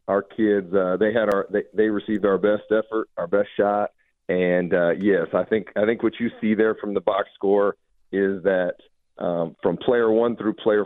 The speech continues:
forty, our defense was locked in. Uh, we tackled really well, swarmed to the football, and, uh, had to laugh. There was a couple of stories after the games kids were talking about when we were, our kids were calling out their plays by formation. And in the, in the second quarter, one of their kids just shook his head and he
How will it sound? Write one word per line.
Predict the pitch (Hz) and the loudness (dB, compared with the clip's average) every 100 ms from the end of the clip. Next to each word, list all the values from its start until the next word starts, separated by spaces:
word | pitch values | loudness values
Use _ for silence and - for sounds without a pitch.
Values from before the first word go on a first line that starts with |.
| - | -4
forty, | 101 107 101 95 - _ _ _ | 0 0 0 -4 -8 _ _ _
our | - 98 | -2 -2
defense | 101 113 104 104 98 98 | -2 -6 -6 -2 -2 -2
was | 90 | -4
locked | 92 98 101 - | 0 0 0 -2
in. | 110 107 107 107 _ _ 87 | 0 0 -2 -8 _ _ -8
Uh, | |
we | 82 95 | -8 -6
tackled | - 98 95 92 | -4 -2 -4 -2
really | 101 117 117 | 0 2 2
well, | 113 110 110 107 101 - _ _ _ - | 2 2 2 0 -4 -10 _ _ _ -6
swarmed | 110 113 | -4 -4
to | 110 | -8
the | |
football, | - 113 101 107 104 101 _ | -4 -2 0 0 0 -4 _
and, | 95 95 90 87 | -8 -6 -4 -4
uh, | 98 | -2
had | 110 | -2
to | 98 | 0
laugh. | 98 98 92 | 0 0 -4
There | 90 | -8
was | |
a | 82 | -4
couple | 95 87 | -4 -4
of | 87 | -10
stories | - 98 95 92 | -2 0 2 0
after | 92 - | -2 -4
the | 90 | -8
games | 90 87 - | -6 -8 -6
kids | - 85 | -4 -2
were | 82 | -2
talking | 92 90 | -4 -2
about | 90 76 | -2 -4
when | 90 | -2
we | 87 | -4
were, | 87 - _ _ | -4 -10 _ _
our | 85 | -4
kids | - 98 | -2 -2
were | 92 | -2
calling | - 101 101 | -2 0 0
out | 98 | -2
their | 98 95 | -2 -4
plays | - 101 98 95 | -2 0 0 -2
by | 95 87 | -4 -4
formation. | 95 92 95 98 - 90 80 _ _ _ _ | -6 -2 -2 -2 -4 -6 -8 _ _ _ _
And | 90 90 92 | -2 0 0
in | 92 | 0
the, | 92 95 | 0 0
in | 98 | -2
the | 92 | -2
second | 110 98 - | -2 -2 -2
quarter, | 107 101 | 0 2
one | 98 | 2
of | |
their | 98 | 0
kids | - 104 90 | 0 -4 -4
just | 87 | -8
shook | - 95 | -4 -2
his | 95 | -2
head | 90 90 | 0 0
and | |
he | 87 | -2